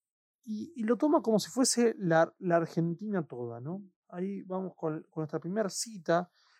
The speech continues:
lo va a repetir en las primeras páginas, en la veintidós y la veintitrés de mi edición, que es de Plus Ultra,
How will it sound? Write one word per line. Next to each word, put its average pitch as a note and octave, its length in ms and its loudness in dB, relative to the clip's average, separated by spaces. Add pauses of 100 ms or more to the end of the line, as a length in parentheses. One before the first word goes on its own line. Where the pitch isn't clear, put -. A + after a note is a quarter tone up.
lo D#3 100 6
va F3 80 10
a - 20 6
repetir D#3+ 320 2
en G3 80 4
las D#3 140 0
primeras D#3 360 0
páginas, E3+ 460 2
en C#3 80 -4
la C3 60 -4
veintidós C#3 480 -2
y - 20 -2
la C3+ 80 -4
veintitrés C3+ 460 2
de C#3+ 80 2
mi B2+ 140 -4
edición, D3 420 2
que C#3 100 -8
es B2 60 -8
de B2 480 -12
Plus C#3 320 -2
Ultra, F3+ 440 2